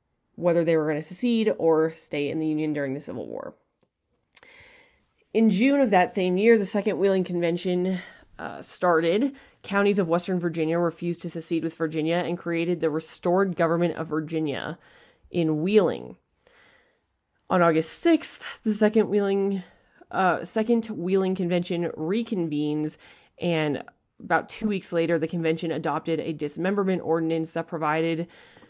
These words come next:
for the formation of a new state to be called Kanawha. So that's where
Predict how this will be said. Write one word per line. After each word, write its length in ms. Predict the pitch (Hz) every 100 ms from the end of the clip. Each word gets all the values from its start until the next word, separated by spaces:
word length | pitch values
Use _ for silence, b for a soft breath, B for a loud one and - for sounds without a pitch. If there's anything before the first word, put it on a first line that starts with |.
| B
for 100 | -
the 80 | 233
formation 460 | 233 214 214 220
of 140 | 202 190
a 80 | 180
new 280 | 180 196
state 640 | 208 - 190 175 185 - -
to 80 | 196
be 100 | 185
called 420 | 185 165 156 -
Kanawha. 640 | - - 180 156 87 90 180
So 140 | -
that's 280 | 170 190 -
where 460 | 208 202 196 190